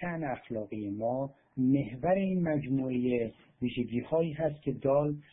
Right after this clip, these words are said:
برای یک نظام دموکراتیک برمی‌شماره. به این ترتیب دموکراسی یه شیوه‌ای می‌شه برای امکان دادن به شهروندان که خواستها و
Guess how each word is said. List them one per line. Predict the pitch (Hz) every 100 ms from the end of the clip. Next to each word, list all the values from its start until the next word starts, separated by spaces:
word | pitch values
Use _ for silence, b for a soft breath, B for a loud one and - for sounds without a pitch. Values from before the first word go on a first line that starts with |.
| _ -
برای | 123 127 151 151 151 147 147 - _
یک | 147 147
نظام | 131 123 131 131 127 123 _ _
دموکراتیک | 120 113 101 104 - 123 -
برمی‌شماره. | 113 95 98 98 - 104
به | 107
این | 135
ترتیب | 123 123 - 147
دموکراسی | 127 120 117 - 117 - 143 165 175 b b b
یه | 156
شیوه‌ای | 160 - - 123 120 156 170
می‌شه | 175 - 165 165 156 b b b 131
برای | 123 123 143 156 131 113 135
امکان | 123 117 - 123 120
دادن | 120 117 123 156 175
به | 165
شهروندان | - 170 160 170 165 165 165 151
که | - 139
خواستها | - - 123 113 - - 147 127 B B B
و | -